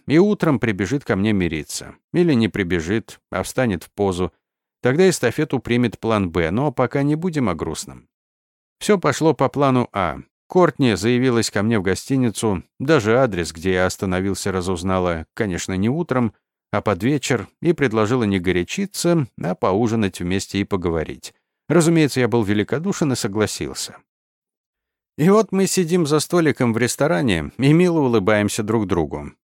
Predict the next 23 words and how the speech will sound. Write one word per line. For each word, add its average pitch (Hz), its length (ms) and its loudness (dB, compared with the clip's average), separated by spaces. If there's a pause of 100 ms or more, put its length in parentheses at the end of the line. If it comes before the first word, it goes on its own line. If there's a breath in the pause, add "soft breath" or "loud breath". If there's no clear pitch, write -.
(160)
Бутылка 156 460 0
вина 101 300 2
уже 90 180 0
оприходована, 127 920 0
вторая 143 400 -2
начата. 117 640 0 (440)
Джаз 123 340 2
сменила 101 560 0
танго, 147 580 2 (120)
и 117 120 2
мы 220 140 4
выходим 139 440 0
на 107 100 -2
танцпол 107 520 -4
зажигать. 90 760 -6
Она 123 300 0
прижимается 87 580 -2
ко 95 120 -4
мне 90 140 -4
всем 113 240 -2
телом, 107 360 -2
её 95 140 0
ноги 107 300 0